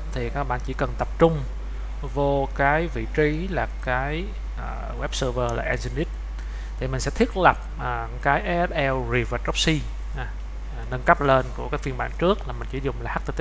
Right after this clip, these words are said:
P Reverse Proxy, à, cho với, à, trang web có cái tên miền là vmware chấm lab. Thì lúc này các bạn sẽ chuyển qua bên cái giao diện A S H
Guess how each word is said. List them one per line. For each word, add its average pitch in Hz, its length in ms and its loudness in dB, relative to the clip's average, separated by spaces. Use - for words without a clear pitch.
P - 20 -6
Reverse 120 460 -2
Proxy, - 360 -2
à, 123 100 -6
cho 131 420 6
với, 147 140 0
à, 117 260 -4
trang 131 220 -2
web 175 160 4
có 143 100 -4
cái - 60 -6
tên 123 120 -2
miền 101 200 -4
là 101 140 -6
vmware 117 240 -6
chấm 131 180 -6
lab. 135 140 4
Thì 131 60 -2
lúc 156 100 2
này 156 140 6
các 175 80 8
bạn 143 100 8
sẽ - 160 -2
chuyển 156 360 4
qua 156 320 8
bên 147 280 6
cái 170 140 2
giao 156 120 8
diện 120 280 -2
A 175 200 2
S - 100 -4
H - 80 6